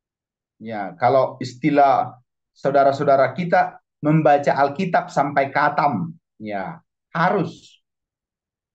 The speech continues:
Jadi pentingnya membaca Alkitab secara kronologis,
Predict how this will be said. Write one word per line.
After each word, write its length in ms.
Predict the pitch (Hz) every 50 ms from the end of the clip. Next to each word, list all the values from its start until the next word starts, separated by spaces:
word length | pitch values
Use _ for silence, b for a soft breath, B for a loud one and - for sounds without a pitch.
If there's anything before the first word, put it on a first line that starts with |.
| _ _ _ -
Jadi 320 | 143 147 156 202 214 214
pentingnya 640 | 214 196 180 180 170 170 247 247 240 240 233 226 214
membaca 640 | 208 196 190 190 185 185 180 175 175 - 180 - 156
Alkitab 480 | 160 160 - 185 175 - 185 - -
secara 480 | 185 170 170 175 160 160 160 160 165 -
kronologis, 1120 | - 175 185 190 190 190 185 180 175 170 170 170 175 170 165 208 190 170 - - - _